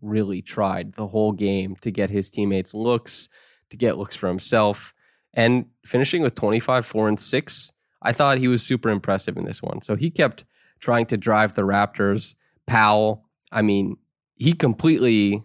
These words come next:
if the Raptors defense would have held up towards the end of the game,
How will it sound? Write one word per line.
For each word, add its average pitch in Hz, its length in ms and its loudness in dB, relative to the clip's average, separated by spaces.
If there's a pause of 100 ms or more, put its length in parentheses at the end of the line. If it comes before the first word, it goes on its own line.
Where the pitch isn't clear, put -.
(140)
if 117 140 -4
the 113 60 0
Raptors 120 420 2
defense 104 380 -2
would 101 100 -2
have 95 100 -2
held 101 200 -2
up 92 140 -2
towards 98 240 -4
the 98 80 -2
end 131 100 0
of 110 80 -2
the 92 60 -12
game, 92 380 -6